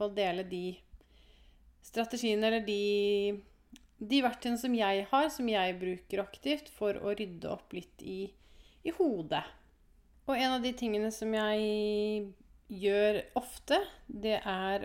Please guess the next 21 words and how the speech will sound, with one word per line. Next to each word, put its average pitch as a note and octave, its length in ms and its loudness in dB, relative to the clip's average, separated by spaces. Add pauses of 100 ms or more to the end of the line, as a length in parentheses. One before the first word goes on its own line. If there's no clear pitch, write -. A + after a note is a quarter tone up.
å G#3 80 -10
skrive F#3+ 460 -4
i - 20 0
noe F#3+ 160 -2
som - 160 -10
jeg F#3 140 -4
kaller E3+ 180 -4
for G3 160 -6
hjertekalenderen. F3+ 1120 -6 (1040)
Det - 100 -8
kan C#4+ 160 2
hende B3 160 4
du A3 80 2
har F#3 140 0
hørt - 100 -14
meg G3 80 -4
snakke - 320 -10
om F3 140 -4
den F#3+ 100 -6
før. D4 400 0 (320)
Ehm, G#3 1120 -2